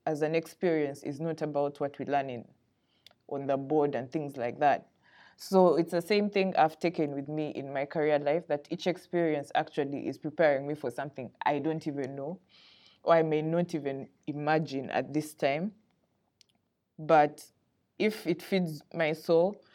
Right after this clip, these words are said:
and I can make time for it as I still make money, because, like I said, for me also the money is an important factor,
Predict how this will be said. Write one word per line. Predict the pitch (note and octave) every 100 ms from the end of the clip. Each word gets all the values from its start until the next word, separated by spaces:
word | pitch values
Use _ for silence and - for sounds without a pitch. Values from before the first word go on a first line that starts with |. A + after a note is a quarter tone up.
| - -
and | E3 D#3+
I |
can | D#3 E3 E3+
make | F3 -
time | E3 D#3
for | - C#3
it | D3+ F#3 - _
as | - D#3 D3+
I |
still | D3 - E3
make | D#3 C#3+ - D#3+
money, | D3 D#3+ F#3
because, | D#3+ - F3 D#3+ - -
like | C3+ C#3+
I | D3
said, | D3 E3 D3+ D3 -
for | - D3+
me | D3 D#3+ D#3
also | D#3+ D#3+ D#3+
the | C#3+ C3
money | D3+ D#3+ C#3
is |
an | C#3+ D3
important | D3+ - D3+ D#3+ D3
factor, | - D#3+ - D4+